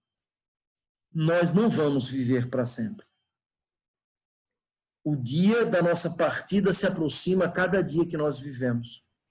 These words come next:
Compreender isso é dar, é ressignificar o sentido de estarmos vivos. É pararmos de nos escondermos debaixo das nossas camas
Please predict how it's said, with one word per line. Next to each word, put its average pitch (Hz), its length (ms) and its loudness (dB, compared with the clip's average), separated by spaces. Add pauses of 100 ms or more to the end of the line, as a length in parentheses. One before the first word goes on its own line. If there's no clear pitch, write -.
(1160)
Compreender 156 720 2
isso 180 540 0
é 160 120 2
dar, 151 460 0
é 165 60 2
ressignificar 180 1300 0
o 156 40 -4
sentido 160 600 -4
de 143 120 -8
estarmos 147 520 -2
vivos. 127 560 -6 (1120)
É 151 80 0
pararmos 165 880 2
de 143 140 -2
nos 147 220 0
escondermos 160 920 0
debaixo 143 580 0
das 139 220 0
nossas 135 400 -2
camas 175 580 -4